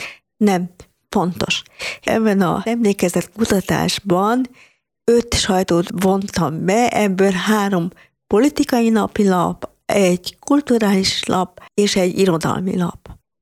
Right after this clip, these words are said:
És mind az öt lap teljesen kiegészíti egymást. Hivatkoznak egymásra, idézik egymást.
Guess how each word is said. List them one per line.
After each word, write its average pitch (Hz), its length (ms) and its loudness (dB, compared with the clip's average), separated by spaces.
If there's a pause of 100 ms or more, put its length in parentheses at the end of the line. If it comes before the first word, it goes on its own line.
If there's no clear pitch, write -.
(140)
És 202 260 0
mind 277 280 4
az 175 240 0
öt 202 360 2
lap 185 540 0
teljesen 190 560 0
kiegészíti 180 840 0
egymást. 180 540 -2 (260)
Hivatkoznak 220 840 0
egymásra, 165 680 -4
idézik 208 680 0
egymást. 175 580 -4